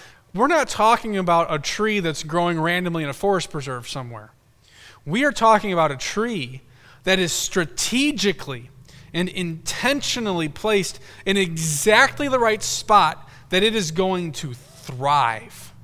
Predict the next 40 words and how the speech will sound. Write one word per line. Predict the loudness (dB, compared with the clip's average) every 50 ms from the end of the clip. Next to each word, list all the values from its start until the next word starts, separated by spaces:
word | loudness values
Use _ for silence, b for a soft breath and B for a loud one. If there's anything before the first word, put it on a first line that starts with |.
| -20 -20 -20 -20 -20 -20 -20 -20 -20 -20 -20 -20 -20 -20 -20 -12 -4
That's | 0 2 2 2 0 -2
what | -6 -8 -8
the | -10
psalmist | -8 -4 -2 -2 -2 -2 -4 -6 -10 -12
is | -10 -6
talking | -2 -2 -2 -2 -4 -6 -10 -12
about. | -14 -14 -18 -20 -20 -20 b b b b b b b b b b b b b b
It's | -8 -8 -8 -10
planted | -14 -16 -18 -18 -10 -4 -2 0 0 0 0 -2 -4 -6 -10 -12 -14 -18 b b b b b b
in | -8 -6 -6
exactly | -6 -6 -6 -8 -6 -4 -2 2 2 2 2 2 0 -4 -6 -4
the | -2 -2 -2
right | 0 0 0 -2 -4 -6
place | -6 -6 -4 -4 -6 -8 -8
where | -8 -6 -4
this | -4 -4 -4 -4
tree | -8 -12 -12 -8 -8 -6 -6 -6 -8
is | -8 -10 -10
going | -10 -10 -10 -8 -8 -8 -8 -8 -10 B B B B B B -10
to | -8 -6 -6 -6
thrive. | -6 -8 -14 -20 -16 -10 -4 0 4 4 6 6 4 2 0 -2 -6 -6
And | -4 -2
he | -2 0
goes | 2 2 4 4 4 2 0 -2
on | -2 0 0 2 2 0 -2
to | -4 -6
that | -4 -2 -2 -2 -2 -4 -6
at | -8 -6
the | -6 -6
end | -4 -4 -4 -4 -4
of | -4 -4
verse | -4 -4 -6 -6 -6
three. | -4 -4 -4
He |
says, | -4 -4 -4 -4 -4
"In | -4 -6 -6 -6
all | -2 0 4 4 6 6
that | 6 4 2 0
he | -2 -6 -8
does, | -6 -4 -4 -2 -2 -4 -4 -6 -8 -12 -14